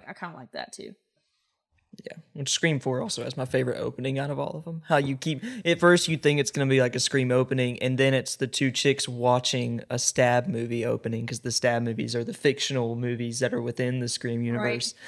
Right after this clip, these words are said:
Speaker 2: <laughs> And then it turns out it's another Stab <laughs> movie and, and within another Stab movie, and it just keeps going.
Speaker 1: <laughs> Right, so you're in the, in the Scream movie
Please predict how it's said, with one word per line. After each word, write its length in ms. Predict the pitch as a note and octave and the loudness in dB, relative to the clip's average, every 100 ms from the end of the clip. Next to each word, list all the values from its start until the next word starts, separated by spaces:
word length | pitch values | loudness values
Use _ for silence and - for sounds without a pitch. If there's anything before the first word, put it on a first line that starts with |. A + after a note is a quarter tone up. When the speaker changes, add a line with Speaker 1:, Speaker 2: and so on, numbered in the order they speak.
| - | -6
Speaker 2:
<laughs> 220 | G3+ E3 | -2 6
And 160 | A3 F#3+ | 8 8
then 140 | F#3+ | 6
it 140 | E3 | 4
turns 260 | - C#3+ C3+ | 2 0 4
out 220 | C3+ - | 2 2
it's 120 | B2+ | -2
another 300 | C3+ C#3+ D3+ | 0 2 2
Stab 520 | C#3+ - - D3 C3+ D3 | 0 -6 -2 2 2 2
<laughs> 100 | E3+ | 4
movie 440 | F3 C#3 C#3 C#3+ B3 D#4 B3 - | 4 4 0 0 -2 -4 -2 6
and, 240 | G#3 D#3 - D3 | 6 4 -2 0
and 220 | E3 C#3+ | 2 2
within 320 | C#3+ C#3 C#3 | 2 2 2
another 320 | B2 B2 B2 B2+ | 2 0 0 0
Stab 380 | - B2 B2 | 0 2 2
movie, 240 | A#2+ B2 C3 | 0 -2 0
and 100 | C#3 | 0
it 80 | C3 | -2
just 220 | C3 B2+ | -4 -4
keeps 240 | C3+ - | -8 -4
going. 440 | - B2 B2 A#2+ B2 - | 0 0 0 -4 -6 -8
Speaker 1:
<laughs> 140 | D4 | -6
Right, 340 | B3 B3+ A#3 - | 0 0 -2 -6
so 140 | B3 | -6
you're 260 | A#3+ B3+ - | -4 -4 -4
in 200 | B3+ C4+ | -4 -4
the, 200 | C4 A#3+ - _ | -2 -4 -8 _
in 180 | C#4 C#4+ | -4 -2
the 80 | B3 | -4
Scream 460 | - C4+ C#4 C4 | -4 -2 -2 -2
movie 500 | A3+ G#3+ G#3 G3 G3 | -4 -6 -8 -10 -12